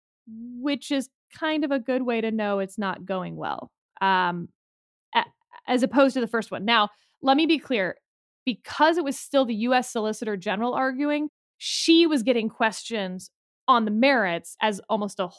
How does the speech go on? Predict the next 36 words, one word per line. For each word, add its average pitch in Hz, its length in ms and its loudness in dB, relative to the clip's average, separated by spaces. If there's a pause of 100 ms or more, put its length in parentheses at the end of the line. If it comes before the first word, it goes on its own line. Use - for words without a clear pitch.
(120)
holdover, 269 560 2
if 294 160 -4
you 311 80 2
will. 330 360 2 (340)
But 247 180 -2
all 285 380 8
of 233 80 0
the 226 80 -2
questions 202 640 -2 (140)
for 208 280 0
the 208 120 -4
lawyer 208 320 -2
representing 190 960 -4
the 175 160 -12
borrowers 202 720 6 (360)
was 247 220 4
on 220 140 2
the 208 80 -4
standing 214 420 -2
question. 190 540 -4
And 277 120 4
just 403 160 2
a 539 140 2
fun 311 220 4
note, 254 240 2
by 208 100 2
the 202 100 -2
way, 170 200 -2
because 202 380 -2
the 202 80 -4
person 269 280 0
arguing 240 380 2
for 269 80 2
the 269 40 4
borrowers 190 520 0
was 185 220 -4